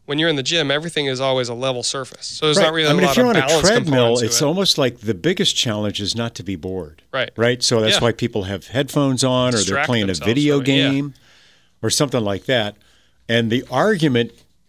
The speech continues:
Speaker 2: a-, as part of this book in the natural movement is finding things that are challenging to your mind. So, I mean, talk about having to stay in the moment.
Speaker 1: Right.
Speaker 2: You know.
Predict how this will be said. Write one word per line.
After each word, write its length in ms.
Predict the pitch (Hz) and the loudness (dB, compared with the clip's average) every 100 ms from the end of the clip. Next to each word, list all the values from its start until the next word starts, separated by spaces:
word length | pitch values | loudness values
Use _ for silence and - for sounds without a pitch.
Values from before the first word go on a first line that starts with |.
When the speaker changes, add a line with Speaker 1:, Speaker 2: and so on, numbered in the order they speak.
| _ - | _ -8
Speaker 2:
a-, 40 | 117 120 120 117 | -2 0 2 0
as 100 | 107 | 0
part 240 | - 143 120 | -2 0 0
of 40 | |
this 140 | 107 - | -2 -2
book 280 | 131 123 | -2 -2
in 80 | 113 | -2
the 80 | 98 | -2
natural 500 | 95 113 135 - 104 | -2 -2 -4 -6 -4
movement 520 | 101 160 139 90 92 - _ _ _ - | -2 -4 -4 -6 -8 -14 _ _ _ -6
is 280 | 104 101 - | -2 0 0
finding 540 | - 123 139 131 127 | -2 0 0 0 -2
things 480 | 101 117 117 110 92 | -4 -2 -2 -4 -2
that 200 | 107 107 | -2 -2
are 260 | - 98 95 | -6 -8 -8
challenging 880 | - - 120 120 123 113 - 113 101 | -4 -2 0 0 0 -2 -2 -4 -4
to 180 | - | -4
your 160 | 110 101 | -2 -2
mind. 380 | 95 107 104 90 | -2 -4 -2 -2
So, 320 | - 101 98 - | -2 -2 -4 -4
I 80 | 107 | -2
mean, 220 | 101 95 | -2 -2
talk 200 | - 151 | 0 2
about 220 | 120 101 - _ | 2 -2 -6 _
having 280 | - 117 104 | -6 -2 -2
to 60 | 90 | -2
stay 300 | - 113 110 | -2 0 -2
in 120 | 107 | -2
the 80 | 87 | -4
moment. 520 | 87 127 98 73 - 135 | -4 -4 -4 -10 -20 -6
Speaker 1:
Right. 260 | 165 139 - - _ _ _ _ _ - | -2 -2 -8 -20 _ _ _ _ _ -8
Speaker 2:
You 120 | 98 | -6
know. 220 | 87 | -6